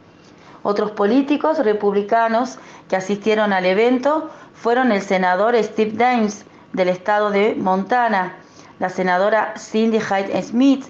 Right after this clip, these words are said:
de Mississippi, el senador Marco Rubio, de Florida, el congresista Jim Banks, de Indiana, el congresista Robert Ardorf,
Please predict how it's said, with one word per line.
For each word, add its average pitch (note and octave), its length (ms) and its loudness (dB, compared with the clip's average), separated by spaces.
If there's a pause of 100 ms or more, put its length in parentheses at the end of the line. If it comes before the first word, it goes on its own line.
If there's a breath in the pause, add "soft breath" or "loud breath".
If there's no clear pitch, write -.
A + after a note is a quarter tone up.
(320 loud breath)
de F3+ 100 -2
Mississippi, G#3+ 840 0 (440 loud breath)
el F3+ 120 0
senador F#3 640 2
Marco G3 420 0
Rubio, G#3+ 420 2
de F3 120 2
Florida, G#3 800 0 (600 loud breath)
el G3 120 0
congresista A3 760 0
Jim A#3 260 2
Banks, B3 500 -2
de F3+ 120 0
Indiana, A3 640 0 (440 loud breath)
el F3+ 120 -4
congresista F#3+ 720 -2
Robert G#3+ 420 0
Ardorf, G#3 540 -2